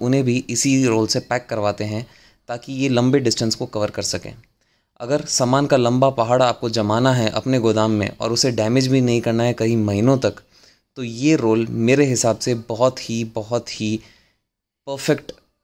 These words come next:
सूटेबल प्रोडक्ट है। ये कुछ ऐसे स्टिकर्स हैं जिन्हें वज़न के ऊपर पैक नहीं किया जाता, but उन्हें टाइटली पैक करने की ज़रूरत है।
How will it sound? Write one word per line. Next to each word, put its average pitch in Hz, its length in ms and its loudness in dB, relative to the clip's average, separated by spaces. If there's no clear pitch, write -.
सूटेबल 123 440 -2
प्रोडक्ट 104 420 -2
है। 104 160 -10
ये 147 80 -4
कुछ 151 180 -4
ऐसे 139 240 0
स्टिकर्स 143 400 0
हैं 135 340 -2
जिन्हें 127 420 0
वज़न 147 320 -2
के 139 140 -4
ऊपर 131 320 -2
पैक 131 260 -6
नहीं 127 240 0
किया 127 200 2
जाता, 117 460 0
but 123 120 -2
उन्हें 120 280 -2
टाइटली 131 260 -4
पैक 123 240 -6
करने 110 220 -2
की 117 60 0
ज़रूरत 104 400 0
है। 101 140 -10